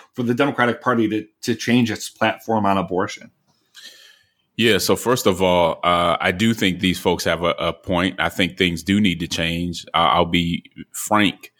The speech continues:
Speaker 2: The Democratic Party has gone mad when it comes to abortion. Um, you, you went from a space where it's saying, you know, it's not something that we want it to happen, but if it happens, we want it to be safe, legal, and rare,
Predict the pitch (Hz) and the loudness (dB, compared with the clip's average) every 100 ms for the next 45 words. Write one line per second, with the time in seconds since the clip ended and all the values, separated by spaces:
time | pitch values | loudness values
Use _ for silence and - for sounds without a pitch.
0 | _ _ _ _ - 90 85 107 98 101 | _ _ _ _ -4 -2 0 0 2 0
1 | 87 - 104 98 90 82 92 90 82 87 | 0 0 0 2 0 0 0 -2 -2 -2
2 | 90 90 85 87 85 - 95 87 85 - | 0 0 -2 -4 -6 -4 -2 -2 -4 -6
3 | - 85 85 82 85 104 - - _ _ | -4 -2 -2 -2 2 2 2 -10 _ _
4 | _ _ _ _ _ 82 82 82 82 82 | _ _ _ _ _ -2 0 0 -2 -4
5 | 90 - 87 92 95 - 95 87 85 - | -4 -2 -2 0 0 -2 -4 -2 -2 0
6 | 90 90 90 87 - 90 87 85 87 85 | 0 0 0 -2 0 0 0 0 -2 -2
7 | 85 85 92 90 95 90 85 82 87 113 | -2 -2 -2 0 -2 -2 -2 0 0 2
8 | 117 104 - 101 104 101 98 92 85 85 | 2 -2 -2 0 0 2 0 2 0 0
9 | 82 107 101 95 90 90 87 87 85 87 | -2 0 2 0 0 0 -2 -4 -6 -4
10 | 87 85 - - - 95 87 92 90 85 | -4 -6 -12 -8 0 0 2 0 2 0
11 | 82 98 110 110 101 101 | -2 -2 0 2 2 0